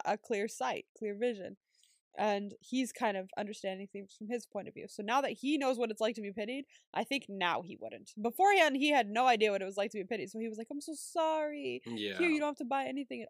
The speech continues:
Speaker 1: all. I'll help you." But now that he knows, he's just like, "Oh, damn, hell no." <laughs>
Speaker 2: Yeah, no, I, I do see that. So then later, Mok and Porjai are playing pool and kinda talking about the whole situation with Day not wanting to see his friends.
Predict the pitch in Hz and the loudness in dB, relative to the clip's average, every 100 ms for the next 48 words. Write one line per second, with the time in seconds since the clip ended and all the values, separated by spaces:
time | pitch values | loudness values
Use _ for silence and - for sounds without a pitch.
0 | - 247 262 240 220 214 226 240 254 226 | 0 2 4 2 0 0 0 -2 -4 -6
1 | - 226 196 196 - _ _ _ - 202 | -8 -8 -8 -8 -14 _ _ _ -2 4
2 | 214 196 220 226 220 226 202 190 208 254 | 4 4 4 6 4 0 0 2 2 2
3 | 302 - - 220 202 - 156 175 - 185 | -2 -6 -6 -6 -8 -4 -2 -2 -4 -6
4 | 185 170 160 196 214 226 196 170 175 - | -4 -2 -4 -4 0 0 0 -6 -6 4
5 | 285 - - 381 240 165 123 113 117 139 | 8 10 12 12 12 10 6 6 6 6
6 | 151 135 98 - 82 78 80 - _ _ | 6 4 0 -6 -12 -10 -10 -14 _ _
7 | _ _ _ _ _ _ - 160 185 185 | _ _ _ _ _ _ -2 4 6 6
8 | 160 156 151 151 147 123 127 135 - - | 4 6 6 6 4 2 2 2 2 -2
9 | 131 127 123 123 123 131 123 113 117 113 | 0 2 2 -2 0 0 2 2 2 2
10 | 107 117 107 104 127 117 113 110 - _ | 0 -2 -6 -4 -2 0 0 -4 -8 _
11 | _ 107 110 117 - 110 110 110 101 113 | _ -6 -4 -4 2 2 2 -2 -2 -2
12 | 104 - 104 107 107 110 104 - 104 101 | -4 -8 -6 -4 -4 -6 -8 -6 -4 -4
13 | 98 95 98 - 95 - 147 139 135 131 | -6 -8 -10 -12 -14 -2 0 0 -4 -10
14 | - | -16